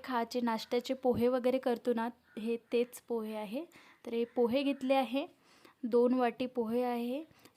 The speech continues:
स्वच्छ निवडून घ्यायचे आहे. यामध्ये गोठे वगैरे असते, तर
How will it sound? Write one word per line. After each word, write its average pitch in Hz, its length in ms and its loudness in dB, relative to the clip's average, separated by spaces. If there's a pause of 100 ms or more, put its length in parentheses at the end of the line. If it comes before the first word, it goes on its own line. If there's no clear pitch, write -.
स्वच्छ 254 320 -4
निवडून 262 540 4
घ्यायचे 277 360 0
आहे. 339 420 -6 (760)
यामध्ये 254 440 0
गोठे 247 440 0
वगैरे 240 340 2
असते, 226 460 -4
तर 233 100 -6